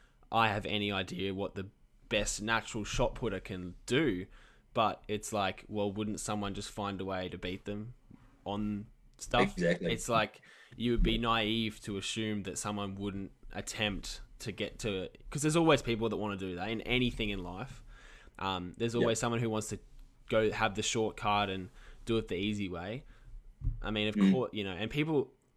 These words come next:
Speaker 1: you'll say
Speaker 2: Yeah.
Speaker 1: that, I've said that to someone before, and it's like, "No, it's not, it's the Olympics. Of course they're not on drugs." And it's like, "Are you serious?" Like,
Speaker 2: Oh, mate.
Speaker 1: and I mean,
Speaker 2: <laughs>
Speaker 1: and it's
Speaker 2: You got no idea.
Speaker 1: Yeah, and I mean, you sort of have to have some sort of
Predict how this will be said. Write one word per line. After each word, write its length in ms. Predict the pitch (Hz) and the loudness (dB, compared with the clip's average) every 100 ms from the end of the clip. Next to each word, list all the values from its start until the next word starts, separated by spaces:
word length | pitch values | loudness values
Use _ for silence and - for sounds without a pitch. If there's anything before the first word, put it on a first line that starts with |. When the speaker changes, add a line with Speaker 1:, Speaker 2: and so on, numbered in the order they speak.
| - | -2
Speaker 1:
you'll 180 | 143 160 | 0 4
say 200 | - - | 6 6
Speaker 2:
Yeah. 40 | |
Speaker 1:
that, 140 | 147 - | 4 6
I've 160 | 160 | 4
said 140 | - 190 | 4 2
that 100 | 175 | 2
to 60 | |
someone 200 | 156 156 | 2 2
before, 360 | 131 - 156 135 | 2 0 0 0
and 80 | 110 | 2
it's 80 | |
like, 200 | 156 151 - | 0 2 2
"No, 100 | 190 | 2
it's 280 | - - | 0 -2
not, 220 | 127 127 185 | 2 6 4
it's 120 | 190 | 4
the 120 | 202 | 4
Olympics. 460 | 170 202 208 101 151 | 4 2 0 -2 -4
Of 120 | - | -4
course 240 | - 208 | -2 0
they're 80 | - | 2
not 120 | 143 | 2
on 120 | 117 | 2
drugs." 340 | 113 117 98 104 | 0 0 -2 -4
And 60 | |
it's 80 | 131 | 0
like, 220 | 156 147 - - - - _ _ - | 2 2 -2 -16 -20 -20 _ _ 0
"Are 60 | |
you 120 | 143 185 | 2 2
serious?" 540 | 143 123 170 269 - | 4 4 6 4 4
Like, 220 | 147 127 | 4 6
Speaker 2:
Oh, 20 | |
mate. 320 | 104 98 98 87 135 | 6 6 6 6 8
Speaker 1:
and 120 | - | 10
I 40 | 170 | 12
mean, 100 | 180 | 10
Speaker 2:
<laughs> 160 | 175 | 12
Speaker 1:
and 260 | 208 170 165 | 10 12 12
it's 280 | 190 175 175 | 12 12 10
Speaker 2:
You 60 | |
got 200 | 165 147 | 12 12
no 220 | 143 139 | 10 10
idea. 440 | 131 123 117 107 104 | 10 10 8 10 8
Speaker 1:
Yeah, 300 | - - 147 | 6 4 4
and 180 | 135 127 | 4 2
I 100 | 135 | 2
mean, 200 | 135 127 | 2 2
you 180 | 127 | 2
sort 200 | 127 143 | 0 2
of 100 | 127 | 2
have 220 | 123 120 - | 4 2 2
to 100 | 113 | 2
have 240 | 113 104 | 2 2
some 180 | - 117 | -2 -4
sort 160 | 123 104 | -2 -6
of 140 | 92 | -6